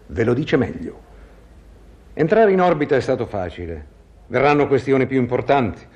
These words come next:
verranno tempi di alti e di bassi, non ci sarà posto per i dilettanti, per i non qualificati, ognuno dovrà migliorare i propri impianti.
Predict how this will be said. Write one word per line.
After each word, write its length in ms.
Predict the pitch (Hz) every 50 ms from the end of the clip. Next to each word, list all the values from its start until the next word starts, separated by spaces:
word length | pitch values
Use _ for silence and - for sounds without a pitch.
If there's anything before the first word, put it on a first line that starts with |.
| - - - -
verranno 320 | - 92 101 107 113 113
tempi 260 | - 117 110 101 107
di 120 | 101 110 110
alti 320 | 107 107 107 107 110 104
e 20 | 104
di 80 | 104
bassi, 480 | 101 123 151 170 - - - - - - - - - - -
non 120 | - 107 104
ci 140 | - 113 101
sarà 180 | 120 110 -
posto 260 | - 127 117 - -
per 140 | 107 - 107
i 60 | 104
dilettanti, 760 | 98 101 104 101 - - - 160 202 226 226 220 226 254 233 - - - - -
per 120 | 143 127
i 100 | 120 117
non 220 | 117 117 117 110
qualificati, 920 | 104 - 107 110 107 104 - - - - 113 92 95 101 - - 202 220 - - - - - - - - -
ognuno 400 | - 156 165 156 156 147 147 135
dovrà 200 | 131 117 123 123
migliorare 800 | 120 120 123 131 131 120 117 113 117 123 160 196 233 240 269 285
i 200 | - - 180 -
propri 380 | - 131 117 123 - 175 180
impianti. 840 | 180 180 - - 113 98 90 90 87 87 85 - 160 - - -